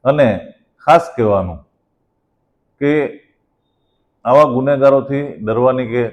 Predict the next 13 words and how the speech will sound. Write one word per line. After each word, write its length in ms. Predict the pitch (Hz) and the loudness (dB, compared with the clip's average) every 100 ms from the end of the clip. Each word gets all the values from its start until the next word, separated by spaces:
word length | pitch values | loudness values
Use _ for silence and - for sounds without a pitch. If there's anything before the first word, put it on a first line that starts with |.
| _ _ | _ _
ક્યાંય 260 | - 120 107 | -8 -6 -2
પેલા 220 | 113 113 107 - - - | 0 2 0 -6 -20 -12
એનાથી 420 | 110 110 104 90 | -6 -4 -4 -6
જરૂર 200 | 104 117 | -4 -2
નથી 320 | 120 123 127 | -2 -4 -6
ક્યાંય. 220 | 131 135 - _ _ _ _ _ _ _ | -8 -10 -12 _ _ _ _ _ _ _
આ 120 | 120 | -6
ગુનેગારો 400 | 117 131 131 135 135 123 | -2 0 4 4 2 -2
પોલીસ 260 | 139 139 | -4 -2
પાસે 200 | 135 131 | -2 0
હોય 220 | 135 139 131 | 0 -2 0
ત્યારે 200 | 131 127 | 0 0
એકદમ 420 | 117 135 139 | 0 -2 -2